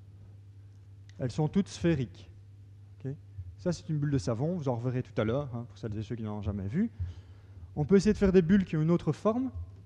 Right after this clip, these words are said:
Regardez ici, j'ai un prisme. Alors, je vais essayer de focaliser sur le prisme.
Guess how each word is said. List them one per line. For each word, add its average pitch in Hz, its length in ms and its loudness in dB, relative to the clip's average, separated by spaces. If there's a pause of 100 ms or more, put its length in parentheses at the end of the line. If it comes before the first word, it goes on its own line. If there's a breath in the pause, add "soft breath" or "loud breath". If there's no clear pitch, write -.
(720 loud breath)
Regardez 156 300 4
ici, 185 260 0
j'ai 190 100 0
un 139 120 4
prisme. 240 440 0 (1400)
Alors, 113 160 -12
je 104 60 -12
vais 110 60 -8
essayer 117 160 -12
de - 40 -16
focaliser 117 400 -6
sur 113 160 -10
le 107 80 -6
prisme. 180 380 -10